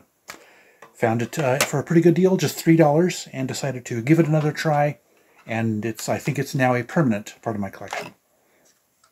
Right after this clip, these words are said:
It was supposed to be last time, but you, you know how that goes. Anyway,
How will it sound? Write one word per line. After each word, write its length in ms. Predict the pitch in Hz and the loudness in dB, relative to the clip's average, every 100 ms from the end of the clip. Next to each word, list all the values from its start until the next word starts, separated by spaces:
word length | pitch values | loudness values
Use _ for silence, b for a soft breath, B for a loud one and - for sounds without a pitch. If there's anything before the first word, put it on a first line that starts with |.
| _ _ _ - | _ _ _ -16
It 200 | 180 160 | -4 -2
was 180 | 131 117 | -2 -4
supposed 320 | - 127 117 | -4 -4 -4
to 60 | 127 | -4
be 100 | 113 | 0
last 300 | 110 113 - | 0 0 -4
time, 240 | 104 110 | -6 -6
but 180 | 104 - | -6 -8
you, 160 | 143 113 | -10 -8
you 180 | 123 | -4
know 100 | 110 | -4
how 100 | 95 | -4
that 160 | 98 104 | -8 -12
goes. 200 | 104 - | -14 -10
Anyway, 300 | 147 101 98 | -10 -8 -12